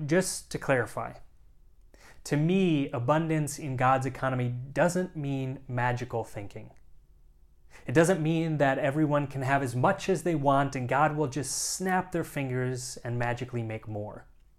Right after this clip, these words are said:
That's why I personally don't read, uh, the gospel stories of, of Jesus's feeding stories as di-, divine magic, but instead as miracles that involved cultivating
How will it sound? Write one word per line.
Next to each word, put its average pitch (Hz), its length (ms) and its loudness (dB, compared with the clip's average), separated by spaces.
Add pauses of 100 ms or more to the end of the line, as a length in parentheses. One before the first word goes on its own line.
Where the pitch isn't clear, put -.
(840)
That's 143 200 0
why 165 220 6
I 139 120 4
personally 147 520 -2
don't 135 320 0
read, 127 400 -4 (400)
uh, 113 240 -2
the 127 80 -6
gospel 135 540 4
stories 107 560 -8
of, 127 260 -4
of 117 140 -6
Jesus's 135 560 -4
feeding 135 420 -4
stories 104 560 -8 (560)
as 135 240 0
di-, 123 380 -4 (180)
divine 127 540 0
magic, 110 580 -6 (1040)
but 131 140 -2
instead 139 520 0
as 120 220 -6
miracles 147 920 -2
that 131 140 -8
involved 120 560 -2
cultivating 135 800 -4